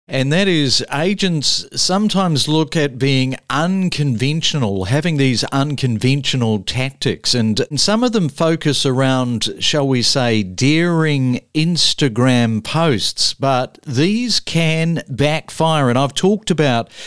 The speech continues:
some of these posts that you see from, they're supposed to be real estate agents, but they don't look like <laughs> real estate agents with some of the stuff that they're posting. So that's an area that you've really got to sort of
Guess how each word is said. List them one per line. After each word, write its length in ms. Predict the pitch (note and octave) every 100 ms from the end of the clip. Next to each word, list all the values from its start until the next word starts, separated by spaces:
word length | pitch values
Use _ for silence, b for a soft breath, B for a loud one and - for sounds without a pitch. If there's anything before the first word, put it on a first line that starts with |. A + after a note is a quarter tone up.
| B B
some 280 | - D3 C3+
of 120 | A#2+
these 280 | B2 A#2 G#2
posts 680 | - C3 B2+ A#2 - - -
that 320 | A#2+ - -
you 160 | G#2+ G2
see 600 | - - C#3+ G#2+ G#2 A2
from, 600 | - C3+ B2 A#2 A2 G#2+ B B B
they're 80 | C3
supposed 400 | - F3+ B3 -
to 60 |
be 100 | C#3
real 240 | G#2+ C#3 F3+
estate 320 | - F#2+ F2+
agents, 480 | F2+ F2 - F2+ -
but 180 | C3 A#2+
they 120 | C3+
don't 260 | D#3+ C#3
look 240 | A2+ - D3+
like 220 | A2 -
<laughs> 20 |
real 140 | A#2 A2
estate 640 | G#2+ G#2 - A#2+ A2 -
agents 480 | G2+ A2+ C#3+ B2+ -
with 160 | D3 -
some 260 | F#3 D#3+
of 120 | D#3
the 120 | C3 C3
stuff 760 | - F3 C3+ - - - -
that 160 | E3 D3+
they're 160 | D#3 C#3+
posting. 640 | D3 F3 F3 - C3 A#2+
So 320 | - C#3+ C3 - B C3
that's 360 | D#3 G3 -
an 120 | E3+
area 340 | D#3+ F3 D3+ A#2
that 220 | A#2 B2
you've 200 | C3 A2
really 500 | B2 D3+ E3 C#3+ A#2+
got 140 | A#2
to 80 | G#2+
sort 300 | - B2+
of 40 | A2+